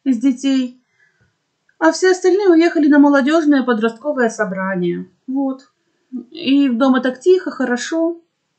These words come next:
Восемнадцать градусов дома тепла. Лёша говорит, "Ну как-то дома жарче, почему только, мол, восемнадцать на градуснике на термометре?"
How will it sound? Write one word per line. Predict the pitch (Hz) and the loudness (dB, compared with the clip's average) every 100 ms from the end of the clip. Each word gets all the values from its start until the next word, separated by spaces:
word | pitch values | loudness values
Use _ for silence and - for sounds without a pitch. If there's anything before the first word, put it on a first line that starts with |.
| _ _ _ _ _ _ _ | _ _ _ _ _ _ _
Восемнадцать | 214 220 247 277 320 240 | -2 -2 0 0 0 -2
градусов | 214 247 247 240 214 196 | -2 0 -2 -4 -8 -2
дома | 208 214 190 - _ | -2 -2 -6 -12 _
тепла. | 214 214 190 170 165 _ _ _ _ | -18 -12 -6 -6 -6 _ _ _ _
Лёша | 208 214 214 | -2 0 0
говорит, | 214 214 220 220 | -2 0 0 0
"Ну | 226 | -4
как-то | 233 233 220 | -4 -2 -2
дома | 208 233 214 | 0 0 0
жарче, | 190 254 330 - | 0 -2 -2 -6
почему | 226 226 226 | -12 -6 -6
только, | 214 214 | -6 -10
мол, | 190 202 196 | -10 -8 -8
восемнадцать | 190 208 233 320 349 254 | -8 -4 0 -2 -4 -10
на | 214 202 196 190 185 180 180 | -6 -4 -4 -2 -2 -2 -4
градуснике | 180 190 180 175 185 175 175 | -6 -4 -6 -6 -10 -8 -8
на | |
термометре?" | 175 170 175 175 - | -8 -8 -8 -8 -14